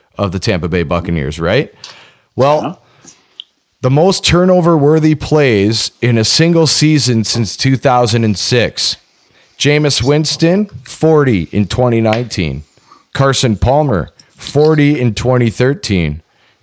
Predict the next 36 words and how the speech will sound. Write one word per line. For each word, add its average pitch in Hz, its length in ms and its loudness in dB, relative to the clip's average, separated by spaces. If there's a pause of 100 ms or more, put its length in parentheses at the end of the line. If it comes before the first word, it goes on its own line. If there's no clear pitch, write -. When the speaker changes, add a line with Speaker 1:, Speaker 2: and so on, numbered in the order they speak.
(120)
Speaker 1:
Andrew 127 400 0
Luck, 135 440 0 (180)
forty 123 680 0
in 95 180 -2
twenty 113 340 -2
twelve, 92 600 -2 (160)
all 117 240 2
in 107 100 2
their 98 100 2
first 101 300 -2
season 95 360 0
with 80 140 -4
Bruce 95 280 0
Arians. 80 440 -2 (600)
Speaker 2:
Well, 202 600 2 (440)
but 127 100 -6
they 160 100 2
were 131 120 2
all 135 200 2
in 135 60 -4
their 123 80 -4
first 131 280 -6
season, 123 280 -8
period, 143 460 0
weren't 131 220 -4
they? 175 140 2 (1000)
Speaker 1:
Well, 120 300 2
Speaker 2:
<laughs> - 0 -
With 151 140 0
the 151 60 2
Speaker 1:
hey, 143 160 2
Speaker 2:
exception 135 340 2
Speaker 1:
man. - 20 0
Speaker 2:
of 107 80 -4
last 117 320 2
year. 110 280 -8